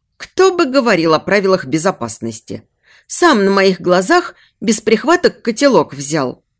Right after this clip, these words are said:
Собственно, именно по этой причине я поступила так же. Ну да ладно, некогда пререкаться. Наступил самый ответственный момент в приготовлении зелья. Теперь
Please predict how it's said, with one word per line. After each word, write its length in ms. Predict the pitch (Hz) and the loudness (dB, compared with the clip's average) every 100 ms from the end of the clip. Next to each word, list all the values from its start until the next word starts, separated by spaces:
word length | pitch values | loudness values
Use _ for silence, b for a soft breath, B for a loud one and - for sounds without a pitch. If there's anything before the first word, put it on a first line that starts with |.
| _ | _
Собственно, 680 | - - 233 - - 330 330 | -8 -4 -4 -4 -2 2 2
именно 420 | 330 262 262 285 320 | 2 2 0 0 0
по 180 | 359 | 0
этой 280 | 330 160 160 | 2 2 -2
причине 640 | - 165 - 285 294 160 B B | -2 -6 -2 -2 0 0 B B
я 160 | 175 220 | -2 -2
поступила 640 | 196 185 190 180 220 262 | -2 -4 -4 -2 0 0
так 340 | 269 - 127 107 | 0 -4 -4 -6
же. 320 | - 120 107 _ _ _ - | -10 -10 -14 _ _ _ -6
Ну 240 | 254 285 | -2 0
да 180 | 220 214 | 2 2
ладно, 480 | 147 131 127 131 - _ _ 240 | 0 -6 -10 -10 -14 _ _ -2
некогда 520 | 254 214 160 151 170 | 0 0 -2 -2 -2
пререкаться. 880 | 160 175 175 175 135 - - 127 - _ _ - | 2 2 2 -4 -10 -8 -8 -8 -14 _ _ -14
Наступил 680 | 175 175 226 214 269 302 269 b b - | -8 -8 -8 -6 -2 -2 -4 b b -14
самый 640 | - 220 247 311 330 320 | -8 -4 -2 0 0 0
ответственный 680 | 311 190 196 196 - 180 170 | -2 0 0 0 -2 -2 0
момент 460 | 160 156 196 269 - | 0 0 0 -2 -6
в 100 | - | -8
приготовлении 840 | 175 160 175 147 160 180 185 175 | -6 -4 -2 -4 0 0 0 0
зелья. 600 | 151 127 127 113 117 117 - _ _ _ _ - | -2 -6 -6 -8 -10 -14 -18 _ _ _ _ -10
Теперь 540 | 185 180 262 277 | -8 -4 -4 -4